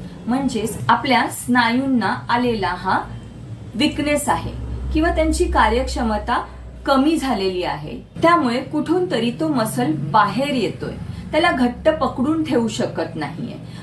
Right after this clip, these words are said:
मग अशा वेळेस सुद्धा ही सहज शंख मुद्रा आपल्याला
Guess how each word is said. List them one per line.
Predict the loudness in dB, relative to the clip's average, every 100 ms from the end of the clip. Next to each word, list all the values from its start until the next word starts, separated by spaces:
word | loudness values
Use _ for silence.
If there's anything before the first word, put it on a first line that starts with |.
| 2
मग | 4 4 2 -2
अशा | -2 2 4 4
वेळेस | 4 0 0 -4 -4
सुद्धा | -6 -6 -4 -4 -4 -12 -20 -8
ही | 0 4 4 0 -8 -14 -8
सहज | 2 4 6 4 4 0
शंख | -2 0 -2 -2 -4 0
मुद्रा | 0 0 -4 -2 -2 -2 -6 -16 0
आपल्याला | 0 4 2 4 2